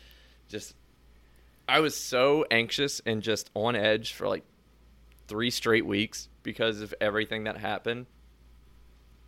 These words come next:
that doing this and proposing, like, it just lifted everything off my <laughs> shoulders. Like,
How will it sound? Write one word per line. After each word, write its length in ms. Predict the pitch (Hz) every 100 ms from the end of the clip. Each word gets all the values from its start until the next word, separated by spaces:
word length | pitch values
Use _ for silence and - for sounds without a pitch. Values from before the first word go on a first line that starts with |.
| -
that 580 | 110 104 - - 113 107
doing 520 | 160 165 131 110 101
this 200 | 113 -
and 140 | 107 - - - -
proposing, 480 | 127 117 113 107 92
like, 200 | 104 -
it 80 | 104
just 220 | 107 - - -
lifted 480 | 107 110 - 101 - - - -
everything 420 | 127 110 101 104
off 180 | 104 117
my 100 | 127
<laughs> 0 |
shoulders. 1120 | - - - 247 240 - - - - 262 -
Like, 400 | 170 165 156 -